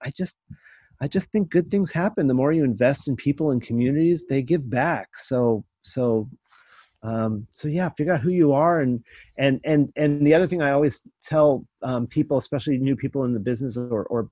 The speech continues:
or young people starting a career is, is figure out where you wanna be. Just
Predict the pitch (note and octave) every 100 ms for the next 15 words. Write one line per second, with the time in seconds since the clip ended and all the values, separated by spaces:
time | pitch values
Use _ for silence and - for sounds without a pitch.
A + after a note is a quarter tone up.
0 | _ B2 A#2+ B2+ C3 A2 A#2 - C3 B2
1 | G#2+ - C3+ A#2+ G#2 - C#3 - - F3
2 | F3+ A#2 G#2+ A2+ C#3 C3+ A2+ G#2 G2 G2+
3 | G2+ D3